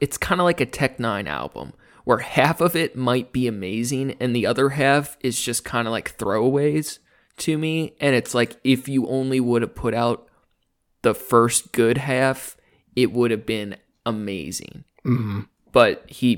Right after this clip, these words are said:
Speaker 1: produces so much work, but that's what you do to be successful. Uh, it doesn't take away from all the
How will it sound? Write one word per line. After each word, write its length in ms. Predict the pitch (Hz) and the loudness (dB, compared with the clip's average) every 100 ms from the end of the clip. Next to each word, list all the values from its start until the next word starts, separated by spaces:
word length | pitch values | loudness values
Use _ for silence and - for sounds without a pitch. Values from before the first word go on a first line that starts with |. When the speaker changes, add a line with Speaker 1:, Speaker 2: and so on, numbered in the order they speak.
| - - | -2 -2
Speaker 1:
produces 480 | 151 135 123 - 113 | 2 4 2 2 0
so 160 | 104 | -2
much 240 | 110 110 - | -4 -4 0
work, 240 | 117 117 | 0 2
but 80 | 139 | 4
that's 220 | 160 - | 4 6
what 140 | 143 | 4
you 100 | 85 | 2
do 180 | 120 117 | 0 -4
to 100 | 107 | -4
be 160 | 98 98 | -6 -6
successful. 800 | - - - 104 - 107 98 - - | -8 -6 -2 -2 -2 -6 -8 -10 -10
Uh, 60 | 107 | -10
it 140 | - | -2
doesn't 280 | 135 120 - | 2 2 0
take 220 | - 76 | -6 -6
away 200 | 107 92 | -6 -6
from 360 | 85 - 73 - _ _ _ _ | -6 -8 -12 -12 _ _ _ _
all 200 | 104 92 | 0 0
the 280 | 67 62 | -2 -8